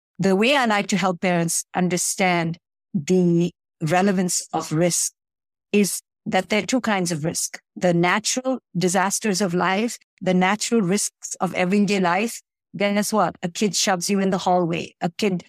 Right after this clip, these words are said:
you know, sne-, steals your apple. A kid calls you dumb, fat, or ugly.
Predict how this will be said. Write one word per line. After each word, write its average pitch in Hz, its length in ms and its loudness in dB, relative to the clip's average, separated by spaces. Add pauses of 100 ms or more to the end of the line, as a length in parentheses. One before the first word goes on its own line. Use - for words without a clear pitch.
(180)
you 190 180 0
know, 185 380 0
sne-, 208 420 0
steals 214 600 2
your 208 200 2
apple. 175 460 -4 (100)
A 175 80 -2
kid - 240 -2
calls 190 300 2
you 196 80 2
dumb, 185 280 2
fat, 185 280 -2
or 180 120 0
ugly. 165 440 -4